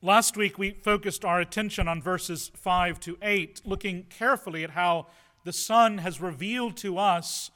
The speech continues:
the true nature of God's character by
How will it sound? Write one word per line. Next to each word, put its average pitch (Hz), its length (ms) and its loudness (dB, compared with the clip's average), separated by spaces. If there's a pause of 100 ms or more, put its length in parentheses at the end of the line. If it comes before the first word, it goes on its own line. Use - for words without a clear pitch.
(320)
the - 80 -8
true 269 320 -4
nature 202 480 -2
of 170 160 -6
God's 185 460 4
character 233 580 0
by 175 300 0